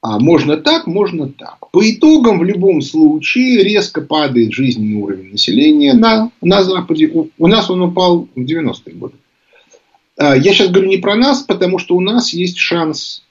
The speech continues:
перейти к экономическому росту, но для этого нужно отказаться от либеральной экономической политики. А, а что касается Запада, то там, э,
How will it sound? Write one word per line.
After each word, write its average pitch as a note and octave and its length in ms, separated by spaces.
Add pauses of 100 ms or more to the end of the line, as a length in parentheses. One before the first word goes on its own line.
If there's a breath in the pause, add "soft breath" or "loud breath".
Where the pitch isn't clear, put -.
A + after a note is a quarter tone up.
перейти D3 380
к - 180
экономическому C#3 920
росту, - 280
но C3+ 120
для D#3 200
этого F3 160
нужно C3+ 260
отказаться C3 680
от B2 280 (500)
либеральной B2 540
экономической A2+ 920
политики. F2+ 380 (680 loud breath)
А, E3+ 300
а C#3+ 80
что B3 180
касается B3+ 480
Запада, D4 560
то G#3+ 220
там, B3 600
э, F3 60